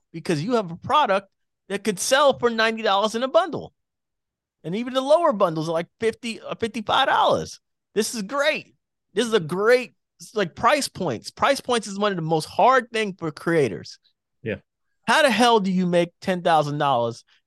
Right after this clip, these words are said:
Speaker 1: if the best you can do to get out of a customer is twenty bucks?
Speaker 2: Right.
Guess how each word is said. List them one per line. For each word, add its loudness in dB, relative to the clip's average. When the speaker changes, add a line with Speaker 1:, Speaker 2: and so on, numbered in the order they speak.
Speaker 1:
if -8
the -4
best 0
you 0
can -2
do 0
to -2
get 2
out 4
of -4
a -6
customer -4
is -6
twenty -2
bucks? -6
Speaker 2:
Right. -14